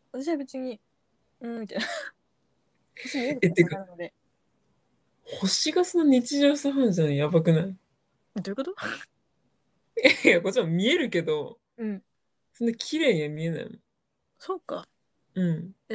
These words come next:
Speaker 1: だって私とか普通になんか、こう、家帰るじゃん。
Speaker 2: うん。
Speaker 1: 家帰ってきて、夜だなって思ってパッて見上げたら星があるからさ。
Speaker 2: やば。
Speaker 1: うん。
Speaker 2: <laughs> 今のいいね、なんか。パッと見上げたら星があるみたいな。
Speaker 1: う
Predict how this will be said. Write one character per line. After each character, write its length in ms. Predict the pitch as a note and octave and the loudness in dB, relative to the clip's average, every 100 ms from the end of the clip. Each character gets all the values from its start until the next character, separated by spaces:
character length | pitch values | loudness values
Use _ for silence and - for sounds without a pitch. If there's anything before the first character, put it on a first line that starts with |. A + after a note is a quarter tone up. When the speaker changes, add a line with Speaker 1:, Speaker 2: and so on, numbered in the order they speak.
| G#3 | -6
Speaker 1:
だ 100 | A3 | -6
っ 20 | |
て 80 | C#4+ | -8
私 80 | - | -10
と 100 | F4 | -10
か 100 | A3 | -8
普 140 | A#3+ | -8
通 180 | - C#4+ | -6 -6
に 80 | C#4+ | -6
な 100 | C4+ | -10
ん 60 | |
か、 160 | - - _ | -14 -18 _
こ 100 | - | -12
う、 40 | |
家 140 | A3+ C#4+ | -8 -4
帰 140 | C4+ | -4
る 100 | A3 | -4
じ 100 | F#3 | -6
ゃ 100 | F#3+ | -12
ん。 80 | F3 _ _ _ _ | -14 _ _ _ _
Speaker 2:
う 60 | F#3+ | -2
ん。 40 | |
Speaker 1:
家 80 | F3+ | 0
帰 80 | C#4 | 0
っ 60 | A#3 | -4
て 100 | A#3 | -8
き 80 | |
て、 280 | - D4 G3+ _ _ _ _ _ _ _ _ _ _ _ _ - | -4 -4 -4 _ _ _ _ _ _ _ _ _ _ _ _ -2
夜 200 | B3 A3 | 0 0
だ 100 | G3+ | -4
な 120 | B3+ | -8
っ 80 | - | -8
て 80 | |
思 120 | G3 F#3+ | -8 -8
っ 20 | |
て 120 | F#3 | -10
パ 140 | - | -8
ッ 40 | A#3 | -8
て 180 | - F#3+ | -8 -10
見 100 | G3+ | -8
上 80 | |
げ 60 | A3 | -8
た 100 | C4 | -8
ら 60 | G#3+ | -8
星 240 | F#3 F#3 | -10 -8
が 80 | G3 | -8
あ 20 | |
る 60 | E3+ | -8
か 100 | D#3+ | -12
ら 80 | |
さ。 220 | E3+ F3 F#3 _ _ _ _ _ _ _ _ _ _ _ _ _ - | -12 -14 -16 _ _ _ _ _ _ _ _ _ _ _ _ _ -4
Speaker 2:
や 200 | E3+ E3 | 0 0
ば。 300 | D#3+ F3 G3 - - _ _ | 2 2 2 -8 -20 _ _
Speaker 1:
う 540 | G3 - G#3 G3 D#3 F#3+ | -6 0 2 4 2 0
ん。 40 | |
Speaker 2:
<laughs> 20 | |
今 160 | G3 G3 | 0 0
の 60 | D3 | 0
い 60 | |
い 40 | C#3+ | -2
ね、 100 | A2 | -6
な 120 | - | -8
ん 60 | E3+ | -12
か。 120 | - _ - - - | -14 _ -20 -20 -12
パ 100 | - | -6
ッ 60 | G3+ | -4
と 100 | F#3 | 0
見 140 | E3 | 2
上 80 | E3+ | 2
げ 60 | F3+ | 0
た 140 | F3 | -4
ら 140 | - - E3+ - _ _ | -6 -10 -16 -18 _ _
星 320 | - E3+ F3+ | -6 -4 -2
が 100 | D#3+ | -2
あ 60 | D3+ | -2
る 120 | - | -6
み 140 | D#3+ D#3+ | -10 -10
た 80 | - | -12
い 60 | |
な。 80 | A3+ | -16
Speaker 1:
う 80 | - | -14